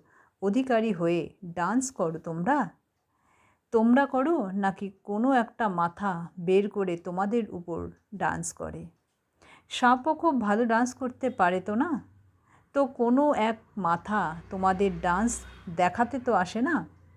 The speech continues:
কখনো তার খেলা দেখতে ভালো লাগে না তো? খেলা দেখা শুরু করে দাও। পাঁচটা সাপকে গলার মালা বানিয়েছ, শেষ সজ্জা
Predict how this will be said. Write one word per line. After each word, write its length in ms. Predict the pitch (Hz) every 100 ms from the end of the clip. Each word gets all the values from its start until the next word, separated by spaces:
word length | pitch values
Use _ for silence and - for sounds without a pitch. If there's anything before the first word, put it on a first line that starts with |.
| _ - - _ _ - - -
কখনো 420 | 220 220 262 262
তার 240 | 247 220 226
খেলা 400 | - 196 180 185
দেখতে 560 | 202 202 202 165 247 247
ভালো 320 | 202 196 196 208
লাগে 300 | 185 175 185
না 140 | 175
তো? 300 | 170 294 247 - _ _ _ _ _ _ _ _
খেলা 380 | - 196 202 220
দেখা 580 | 180 175 - 190 160 160 _
শুরু 320 | - 214 175
করে 240 | 170 156 151
দাও। 300 | 151 151 180 _ _ - _ -
পাঁচটা 440 | 226 247 - 285
সাপকে 500 | - 226 220 - 240
গলার 420 | 196 185 190 190
মালা 560 | 180 170 175 175 175 294 _ 185
বানিয়েছ, 560 | 180 175 165 165 - 147 165 _ _ _ _
শেষ 680 | - - 262 302 320 - -
সজ্জা 580 | 202 190 175 202 180